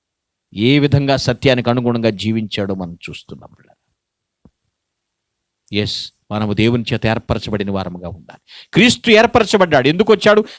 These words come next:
సేవకుడుగా సేవ చేయటానికి భూమి మీదకి వచ్చాడు.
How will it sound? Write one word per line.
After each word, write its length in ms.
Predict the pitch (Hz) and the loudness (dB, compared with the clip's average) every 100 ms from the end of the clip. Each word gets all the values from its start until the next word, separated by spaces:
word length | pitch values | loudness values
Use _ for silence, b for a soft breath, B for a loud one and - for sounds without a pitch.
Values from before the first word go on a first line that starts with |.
| - | -8
సేవకుడుగా 720 | - 185 226 254 220 196 175 | 2 4 6 4 4 4 4
సేవ 420 | - 165 185 269 240 | 2 4 6 4 2
చేయటానికి 360 | 202 175 170 | 0 0 0
భూమి 200 | 113 147 | -2 -4
మీదకి 260 | 127 104 - | -4 -8 -10
వచ్చాడు. 420 | 78 - - _ | -12 -14 -16 _